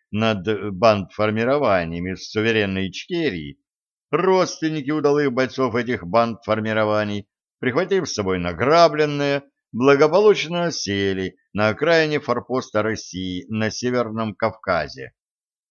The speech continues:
Отжали коренных ближе к центру города. А по соседству с улицы Победы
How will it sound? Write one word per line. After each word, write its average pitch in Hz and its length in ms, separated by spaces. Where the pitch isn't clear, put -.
Отжали 110 540
коренных 110 640
ближе 110 380
к - 60
центру 113 440
города. 80 500
А 101 240
по 101 160
соседству 143 760
с - 100
улицы 95 420
Победы 95 720